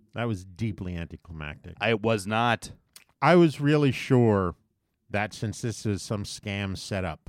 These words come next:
Speaker 2: Uh-huh.
Speaker 1: that there would be someone manning that phone twenty-four seven. Like, that number is set up to be the sucker number, right?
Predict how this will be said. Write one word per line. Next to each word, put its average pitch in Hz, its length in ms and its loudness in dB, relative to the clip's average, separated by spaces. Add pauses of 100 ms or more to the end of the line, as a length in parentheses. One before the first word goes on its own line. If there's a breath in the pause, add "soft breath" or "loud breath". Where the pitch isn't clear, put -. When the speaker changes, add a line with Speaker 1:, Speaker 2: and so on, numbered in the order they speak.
Speaker 2:
Uh-huh. 92 320 -2 (180)
Speaker 1:
that 92 200 -6
there 107 120 2
would 104 140 0
be 95 80 -4
someone 123 440 -4
manning 104 380 -4
that 92 240 -6
phone 85 560 -6 (320)
twenty-four 98 540 -6
seven. - 420 -12 (580)
Like, 110 300 -2
that 139 300 2
number 156 400 4
is 120 200 0
set 147 300 -2
up 143 200 0
to - 140 -2
be 104 520 -2 (1400)
the 101 140 -2
sucker 147 420 0
number, 85 340 -4
right? 107 400 0